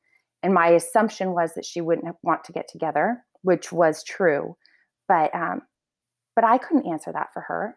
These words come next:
And I also couldn't make that choice for her. So I knew I had to tell her, and then I knew I had to listen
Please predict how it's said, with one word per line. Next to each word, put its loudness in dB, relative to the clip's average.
And -4
I 4
also 4
couldn't -4
make -2
that -4
choice -4
for -4
her. -4
So 2
I 6
knew 4
I 6
had 2
to -8
tell 2
her, -2
and -2
then -4
I -4
knew -2
I -8
had -14
to -12
listen -8